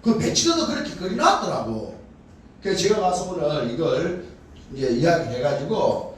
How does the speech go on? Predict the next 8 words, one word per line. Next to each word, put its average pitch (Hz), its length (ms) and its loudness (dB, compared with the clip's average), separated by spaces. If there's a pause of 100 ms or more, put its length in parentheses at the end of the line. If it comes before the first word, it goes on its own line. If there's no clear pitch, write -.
(100)
왜냐하면은 196 720 -2
이 175 200 -8
또 269 340 0
잘라가 240 480 2
들어가면 156 440 -2
안 113 160 -6
돼요. 135 260 -4
그래서 160 520 -2